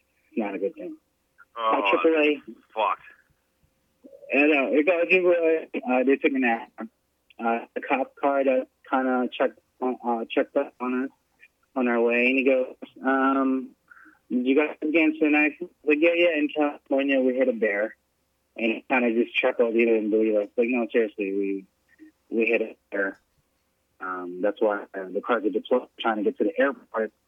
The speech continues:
Speaker 1: fifteen minutes away from here, but our car just decided to, um, to go kaput. Now, fast forward ever so slightly, we found a, uh, um, a hotel in town, and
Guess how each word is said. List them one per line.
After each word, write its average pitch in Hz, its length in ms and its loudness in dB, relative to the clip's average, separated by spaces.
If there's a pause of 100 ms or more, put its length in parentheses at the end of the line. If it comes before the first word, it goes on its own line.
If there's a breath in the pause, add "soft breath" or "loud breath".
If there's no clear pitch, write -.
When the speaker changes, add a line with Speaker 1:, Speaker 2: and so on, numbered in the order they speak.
(120)
Speaker 1:
fifteen 127 340 0
minutes 113 260 -4
away 143 380 2
from 120 180 0
here, 110 280 -2 (480)
but 117 160 2
our 113 120 2
car - 280 -4 (100)
just 98 180 -2
decided 98 540 -2 (340)
to, 95 320 -6 (800 loud breath)
um, 95 400 -2
to - 80 2
go 220 180 2
kaput. - 480 -2 (240)
Now, 160 460 0 (540)
fast 156 260 -2 (280)
forward - 200 2
ever 160 120 0
so 165 160 2
slightly, 175 440 0 (320 loud breath)
we 143 140 6 (120)
found 151 560 2
a, 135 680 4
uh, 120 340 -10 (220)
um, 127 260 0 (100)
a 123 100 0
hotel 143 760 -2
in 139 260 0 (220)
town, 135 320 -8 (580 loud breath)
and 117 540 2